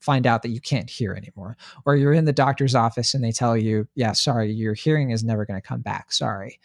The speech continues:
You know, those moments, like, those are really easy to botch. I've seen them botched so many times in films and that have sort of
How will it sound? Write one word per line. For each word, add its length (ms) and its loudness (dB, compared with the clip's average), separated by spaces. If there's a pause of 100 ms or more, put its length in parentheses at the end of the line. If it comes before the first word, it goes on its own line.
(420)
You 120 2
know, 320 0
those 320 4
moments, 520 0
like, 200 0 (760)
those 240 2
are 120 4
really 480 0
easy 300 -4
to 100 -6
botch. 520 -4
I've 200 2
seen 300 0
them 260 -2 (180)
botched 680 0
so 340 2
many 200 2
times 560 -2 (160)
in 220 -2
films 580 -4
and 220 -2 (340)
that 120 2
have 200 2
sort 240 2
of 280 0